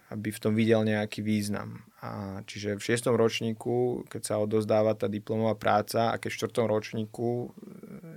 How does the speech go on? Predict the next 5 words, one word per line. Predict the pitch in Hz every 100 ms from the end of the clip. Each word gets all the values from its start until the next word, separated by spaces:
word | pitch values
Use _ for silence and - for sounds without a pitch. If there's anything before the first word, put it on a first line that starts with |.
| 135
je | 127 107
zadaná | 107 113 113 113 110 113 117 123
žiakom | 113 107 104 113 110
diplomová | 107 - 110 113
práca | 107 - 104 101 113 113